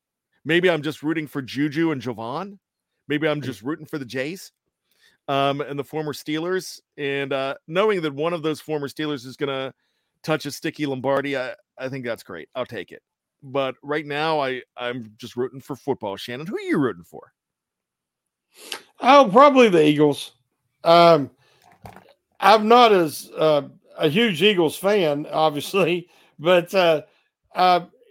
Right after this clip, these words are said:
Speaker 2: my whole thing is, and I've been talking about it for six weeks, is I wanna see how the elite rosters of the N F C,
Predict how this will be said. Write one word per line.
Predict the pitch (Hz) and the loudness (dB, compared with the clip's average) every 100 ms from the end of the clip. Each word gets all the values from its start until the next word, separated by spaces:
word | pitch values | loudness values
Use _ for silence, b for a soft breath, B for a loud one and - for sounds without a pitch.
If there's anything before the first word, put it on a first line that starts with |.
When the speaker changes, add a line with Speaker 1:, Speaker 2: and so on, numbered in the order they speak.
| _ _ - | _ _ -4
Speaker 2:
my | 202 285 | 4 8
whole | 285 254 | 8 6
thing | 254 240 214 | 0 0 -2
is, | 170 143 - _ _ 196 | -6 -8 -20 _ _ -8
and | 190 | -2
I've | 190 | 2
been | 208 | 2
talking | 185 240 214 | 2 0 -2
about | 196 190 185 | -4 -2 -4
it | 160 | -6
for | 120 160 147 135 _ | -10 -8 -8 -10 _
six | - 208 156 | -4 -4 -4
weeks, | 180 202 156 - _ _ _ _ _ _ | -4 -4 -4 -12 _ _ _ _ _ _
is | 180 190 165 139 - _ | -2 -2 -2 -8 -20 _
I | 180 | 0
wanna | 214 277 240 | 2 2 0
see | - 247 233 214 165 _ _ _ _ | -2 -2 -2 -6 -12 _ _ _ _
how | 175 233 220 | 2 4 4
the | 214 | 2
elite | 185 196 262 269 | 0 0 0 0
rosters | 226 226 220 - 190 165 170 | 0 0 -2 -8 -12 -12 -12
of | 175 156 | -12 -10
the | 190 220 | -4 -4
N | 220 | -2
F | 170 - | -6 -6
C, | 170 156 147 | -8 -6 -8